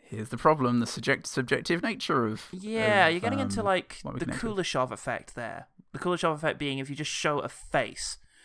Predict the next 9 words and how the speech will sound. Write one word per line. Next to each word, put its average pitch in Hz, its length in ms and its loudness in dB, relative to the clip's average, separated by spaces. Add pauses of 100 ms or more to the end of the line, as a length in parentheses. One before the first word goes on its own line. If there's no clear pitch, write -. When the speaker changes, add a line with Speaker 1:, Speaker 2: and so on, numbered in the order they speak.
(360)
Speaker 2:
and 143 140 2
Speaker 1:
Mm. - 20 0
Speaker 2:
then 135 360 2
based 143 340 -2
on 135 80 -2
the 135 80 -4
context, 135 540 -2
you 147 120 -2
know, 117 180 0